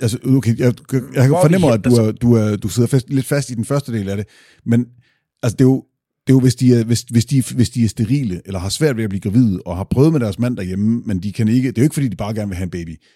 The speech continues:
Speaker 1: De, de, altså, det er for at hjælpe dem med fertilitet.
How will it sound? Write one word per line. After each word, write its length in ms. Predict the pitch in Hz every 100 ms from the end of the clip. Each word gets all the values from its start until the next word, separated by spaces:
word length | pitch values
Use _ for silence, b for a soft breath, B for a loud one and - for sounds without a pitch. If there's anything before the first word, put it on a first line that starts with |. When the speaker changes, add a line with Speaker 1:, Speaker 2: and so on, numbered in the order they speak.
| _
Speaker 1:
De, 120 | 107 107 _ -
de, 100 | 110
altså, 340 | - 107 101
det 160 | 90 113
er 40 | 85 -
for 140 | 131
at 60 | 113
hjælpe 220 | 113 143
dem 80 | 139
med 140 | 113 101
fertilitet. 680 | 104 - 92 85 123 -